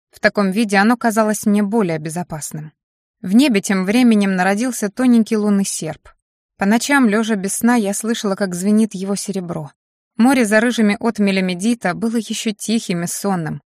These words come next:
но уже через две недели я смогу их позвать. Стоит ли это делать?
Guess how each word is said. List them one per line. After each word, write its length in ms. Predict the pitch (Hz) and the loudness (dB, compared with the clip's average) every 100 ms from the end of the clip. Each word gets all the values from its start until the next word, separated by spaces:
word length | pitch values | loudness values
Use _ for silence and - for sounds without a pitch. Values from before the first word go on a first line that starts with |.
| _ _ _ | _ _ _
но 120 | 185 | -2
уже 140 | 190 208 | 0 0
через 300 | - 185 175 | -2 -4 -4
две 180 | 175 190 | -2 0
недели 400 | 185 175 233 196 | -2 -2 -2 0
я 200 | 180 226 | -2 -2
смогу 420 | 220 214 202 214 | 0 -2 -2 -6
их 360 | - 208 - | -6 -10 -10
позвать. 680 | - 202 185 175 160 - - _ _ _ _ _ | -6 -6 -4 -8 -10 -12 -18 _ _ _ _ _
Стоит 460 | - - 285 285 214 | -10 -4 -2 -2 -2
ли 120 | 226 | -6
это 160 | - | -4
делать? 580 | 190 175 160 156 - - | -8 -6 -10 -12 -16 -20